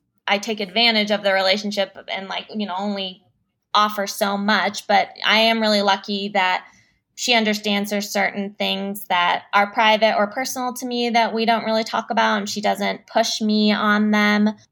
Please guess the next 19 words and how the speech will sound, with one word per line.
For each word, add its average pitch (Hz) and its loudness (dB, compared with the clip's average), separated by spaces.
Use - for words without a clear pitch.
You 226 0
know, 202 2
when 202 2
she 208 -2
gives 214 2
me 202 0
feedback 208 0
or 196 0
her 240 2
opinion 269 0
on 254 0
things, 247 0
it's 214 -4
very 220 2
much 214 0
times 208 0
when 196 -2
I've 196 0
really 202 0